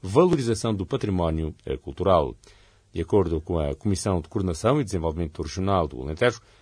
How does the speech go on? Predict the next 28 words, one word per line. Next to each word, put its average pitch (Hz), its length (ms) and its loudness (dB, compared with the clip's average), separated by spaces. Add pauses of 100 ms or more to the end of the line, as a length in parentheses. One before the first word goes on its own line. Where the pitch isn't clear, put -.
(180)
o 139 80 -2
programa 120 420 4
disponibiliza 123 560 0
uma 113 180 2
dotação 110 420 -2
feder 104 320 2
de 92 100 -4
cinco 165 300 -2
vírgula 101 240 0
trinta 151 240 -2
e - 20 -6
quatro 101 240 0
milhões 78 220 -2
de 85 80 -2
euros 117 240 -2 (400)
para 156 140 4
apoiar 139 280 4
investimentos 131 680 0
destinados 120 560 0
à 110 80 6
valorização 104 640 -2
cultural 113 540 4 (400)
e 147 80 -2
à 139 40 0
recuperação 127 460 -6
do 113 80 -2
património 139 420 -2
histórico 73 480 -4